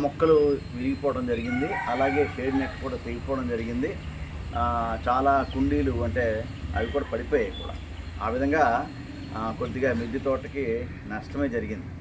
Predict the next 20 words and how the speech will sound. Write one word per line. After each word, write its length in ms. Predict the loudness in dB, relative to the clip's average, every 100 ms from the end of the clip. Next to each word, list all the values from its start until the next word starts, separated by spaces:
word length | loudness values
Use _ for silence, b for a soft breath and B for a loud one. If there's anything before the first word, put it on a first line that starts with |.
| -10 -8 -8 -10 -10 0
దాన్ని 260 | 4 4 4
అంతా 140 | 2 0
కూడా 140 | 0
రెక్టిఫై 300 | -2 0 0 2
చేసుకోవడానికి 600 | -2 -2 -2 -2 -2 -4 -4 -6 -8 -12 -12 -8
ఇవాళ 200 | -2 0 0
ఉదయం 160 | 0 2
నుంచి 160 | 0 -2
కూడా 260 | -4 0 0 0 -4 -6
ఈ 40 | -4
పని 180 | -2 0
చేస్తున్నాం. 400 | 0 -2 -4 -4 -8 -12 -12 -6
ముందు, 220 | 0 2 4 0 -4 -10 -12 -12 -6
ఆ, 120 | -4 -2
కొన్ని 180 | -2 2
మొక్కల్ని 320 | 0 2 2 2
సరి 280 | 0 2 2
చేసుకున్నాం, 440 | 2 0 0 0 -4 -10 -12 -12 -12 -10 -4 -2
ఆ 40 | 0
తర్వాత 340 | 2 4 4